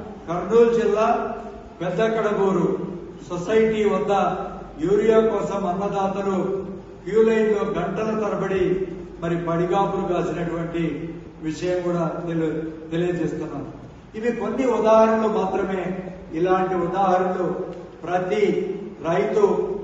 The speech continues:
సేవా కేంద్రాల్లో ఈనాడు జరుగుతున్నటువంటి విషయం. వ్యవసాయాన్ని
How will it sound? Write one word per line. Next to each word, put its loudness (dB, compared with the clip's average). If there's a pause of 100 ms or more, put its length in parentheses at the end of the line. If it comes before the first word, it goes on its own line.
(180)
సేవా 4
కేంద్రాల్లో 2 (320)
ఈనాడు 2 (420)
జరుగుతున్నటువంటి 0
విషయం. -6 (640)
వ్యవసాయాన్ని 0